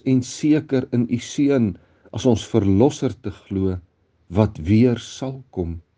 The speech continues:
Help ons om nie meegesleer te word deur hierdie wêreld en aardse dinge nie, maar om te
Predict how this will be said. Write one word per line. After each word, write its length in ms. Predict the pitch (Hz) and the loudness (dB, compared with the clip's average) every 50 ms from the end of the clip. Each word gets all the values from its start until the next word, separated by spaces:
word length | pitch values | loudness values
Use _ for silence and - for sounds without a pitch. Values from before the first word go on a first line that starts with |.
| _ _ _ _ _ _ _ _ _ _ _ _ _ _ _ _ _ _ _ _ _ _ _ _ _ _ _ _ _ _ _ _ _ _ _ _ _ _ - | _ _ _ _ _ _ _ _ _ _ _ _ _ _ _ _ _ _ _ _ _ _ _ _ _ _ _ _ _ _ _ _ _ _ _ _ _ _ 4
Help 260 | 107 127 123 - 127 | 4 4 4 4 4
ons 240 | 120 123 120 113 - - | 4 4 2 0 -2 -2
om 160 | - 120 120 120 127 | 0 2 4 4 4
nie 240 | 131 135 131 131 - _ _ _ _ _ _ - | 4 2 0 -4 -12 _ _ _ _ _ _ -4
meegesleer 920 | 95 107 117 131 143 151 147 135 - 135 - - - 127 127 127 123 113 | 0 2 4 6 8 6 6 4 2 -4 -6 -6 -4 -2 0 2 2 0
te 160 | 107 - 117 104 | -2 -6 -6 -4
word 400 | 101 107 110 110 107 101 - - _ _ _ _ _ _ _ _ _ _ - | -2 0 0 0 0 -4 -6 -10 _ _ _ _ _ _ _ _ _ _ 0
deur 160 | 110 113 95 | 2 2 2
hierdie 540 | 92 95 110 131 160 175 160 156 143 151 120 | 4 4 6 6 6 6 4 2 -2 -2 -2
wêreld 640 | - 98 101 104 107 104 101 98 98 98 90 82 _ _ _ _ _ _ _ _ _ _ - | -2 0 0 0 0 0 0 -2 -2 -2 -4 -6 _ _ _ _ _ _ _ _ _ _ -2
en 140 | 110 107 107 - | -2 -2 -2 -2
aardse 460 | - 143 165 156 - - - - 101 85 | -2 -2 -2 -2 -4 -6 -6 -4 -4 -2
dinge 240 | 101 95 92 92 92 | 0 0 0 2 0
nie, 200 | 90 90 87 82 - _ _ _ _ _ _ _ _ _ _ _ _ _ _ - | 0 0 -2 -4 -8 _ _ _ _ _ _ _ _ _ _ _ _ _ _ -2
maar 280 | 90 101 104 107 110 113 - | 2 4 4 4 4 2 0
om 220 | - 107 107 101 87 - | 2 2 2 2 0 -2
te 140 | - 104 95 | -4 -4 -4